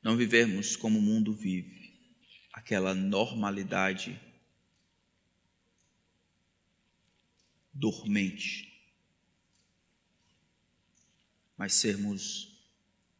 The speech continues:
acometidos por aquele senso de clareza, vivendo em santa expectativa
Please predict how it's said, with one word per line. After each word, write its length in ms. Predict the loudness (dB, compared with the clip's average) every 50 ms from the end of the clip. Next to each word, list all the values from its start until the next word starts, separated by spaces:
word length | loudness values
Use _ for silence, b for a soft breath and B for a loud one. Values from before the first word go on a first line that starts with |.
| _ _ _ _ _ _ B B B B B _
acometidos 920 | -8 -8 -6 0 2 2 2 2 2 0 0 0 0 -2 -4 -4 -4 -6
por 300 | -6 -8 -12 -6 -4 -4
aquele 260 | -2 0 -2 0 2 4
senso 880 | 6 6 6 4 4 2 2 2 2 0 -2 -6 -8 -8 -10 -16 -20 -20 -14
de 220 | -8 -4 -4 -4
clareza, 760 | -6 -6 -6 0 0 0 2 2 0 -2 -2 -4 -4 -6 -8 -16 -18 -20 -20 -20 -20 -20 _ _ _ _ _ _ -20 -20 -20 _ _ _ _ _ _ _ _ _ _ _ _ _ _ _ _ _ _ _ _ _ _ _ _ _ _ _ _ _ _ _ _ _ _ _ _ _ _ _ _ _ _ -6
vivendo 460 | -4 0 2 4 4 4 2 0 -2 -2 -2 -2 -2
em 60 | 2
santa 360 | 4 4 4 4 4 0 0
expectativa 1120 | 0 0 0 2 0 -2 -2 -2 -4 -4 -2 -2 -4 -4 -4 -6 -6 -8 -12 -16 -18 -20